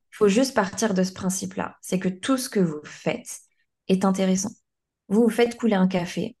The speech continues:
ça a de l'importance. Pourquoi ? Parce que, bah, le café, ça montre, bah, ok, euh, businesswoman, euh, détermination, euh, motivation.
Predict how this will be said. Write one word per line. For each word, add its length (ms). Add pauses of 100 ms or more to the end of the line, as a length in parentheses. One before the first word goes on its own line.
(220)
ça 220
a 60
de 80
l'importance. 840 (220)
Pourquoi ? 380
Parce 260
que, 400
bah, 380 (260)
le 140
café, 420
ça 180
montre, 380
bah, 220
ok, 140 (680)
euh, 80
businesswoman, 1000 (380)
euh, 120
détermination, 1200 (400)
euh, 180
motivation. 1000